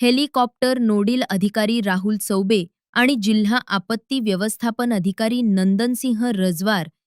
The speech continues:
यांनी दुर्घटनेला दुजोरा दिलाय. घटनास्थळी पोलीस प्रशासन आणि आपत्ती व्यवस्थापन पथके तातडीनं दाखल झाली. खराब हवामान आणि तांत्रिक बिघार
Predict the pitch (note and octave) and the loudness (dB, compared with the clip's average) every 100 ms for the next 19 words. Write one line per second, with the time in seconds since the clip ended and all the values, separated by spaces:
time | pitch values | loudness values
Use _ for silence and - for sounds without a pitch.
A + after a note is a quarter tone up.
0 | _ A3+ A#3+ C4 D4 G#3+ G3+ G3 A3 B3+ | _ 0 2 2 -2 -2 0 0 -2 -2
1 | C4 C#4+ A3 G3 F3 G#3 B3 G#3 F#3 E3 | -2 -2 -2 -2 0 2 2 0 0 -2
2 | D3+ _ _ G#3 G#3 A3+ A#3 A#3 A3+ G#3+ | -6 _ _ 0 2 2 0 0 0 0
3 | A3+ G3+ G3 G#3+ A3+ - G3 F#3 A3 A3 | -2 -2 0 0 -4 -4 -4 -2 -2 -2
4 | A3 E3 - _ - B3 C#4 G#3 - B3 | -4 -4 -8 _ -2 0 2 -2 -2 -6
5 | A#3+ C#4+ A#3+ G3 G#3 A3 A#3+ A3+ B3+ B3 | -4 -4 -2 -2 -2 -4 -6 -4 -4 -4
6 | G3 - A3 B3 - G3+ F3 G#3 B3 C4+ | -4 -4 -2 -4 -2 -2 0 -2 0 -2
7 | D4+ A#3+ - G3+ F#3+ F#3+ E3+ - _ - | 0 -2 0 0 2 0 -2 -8 _ 0
8 | G#3+ A3 A3+ G#3 F#3+ G3+ A3 A3+ - G3 | 2 2 2 0 0 2 2 0 -2 0
9 | G3+ - G3+ F#3 F#3+ C4+ A3 F#3+ E3+ G3 | 0 0 0 0 0 -4 -4 -4 -2 0
10 | G#3 | -2